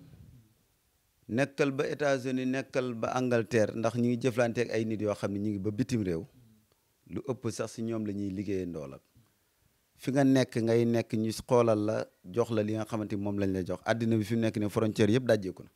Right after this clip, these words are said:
Foo mën a nekk, mën nañoo jëflante, mën nañ la xoolal. Xool bi ñuy xool na dañuy xool si ramlu, di xool si kurus,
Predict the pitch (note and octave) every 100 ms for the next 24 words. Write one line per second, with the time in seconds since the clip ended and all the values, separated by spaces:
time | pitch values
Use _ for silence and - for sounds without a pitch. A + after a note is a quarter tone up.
0 | _ B2 C3 D3 D#3 D#3 D3+ C#3 - A#2+
1 | B2 A#2+ G#2+ A2 A2+ G#2+ A2 G#2+ G#2 G2
2 | E2+ D#2+ D2 - _ _ _ _ _ -
3 | D3 C#3 C3+ C#3 C#3 C3+ A#2+ A#2+ A#2+ B2+
4 | - A#2+ G2+ A#2 A#2 G#2 B2+ - _ _
5 | _ _ _ _ _ - A2+ - B2+ G#2+
6 | A2+ C3 B2 - -